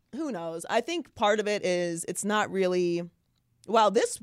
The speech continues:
particular Oscars I felt like was an actual show, it had kind of over the years become, like, this speech fest, and nobody likes speeches unless you're going to a speech.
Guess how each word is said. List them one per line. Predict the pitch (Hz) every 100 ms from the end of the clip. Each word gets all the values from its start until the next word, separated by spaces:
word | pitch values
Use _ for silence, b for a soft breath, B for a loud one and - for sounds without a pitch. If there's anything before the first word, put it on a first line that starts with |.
| -
particular | 247 254 262 262
Oscars | 233 233 240
I | 208
felt | 190 196
like | 185
was | 180
an | 180
actual | 170 - 165
show, | 170 - 165 175 208 233 _ _ _ _ _ _ _
it | 233
had | 294 339 330
kind | 311 254
of | 202
over | 214
the | 190
years | 180 180 180
become, | 185 175 180 175
like, | 170 165 b b b b -
this | 185
speech | - - 196 202 -
fest, | 247 262 277 - -
and | 220 233 - _
nobody | 202 240 466 453
likes | 427 -
speeches | - 254 330 175 147 160 170 - - _ _ _ _ _ 196
unless | 226 247 254 254 - - - _ _
you're | 180 226
going | 165 196 233 247 247 233
to | 226
a | 226
speech. | - 466 - - -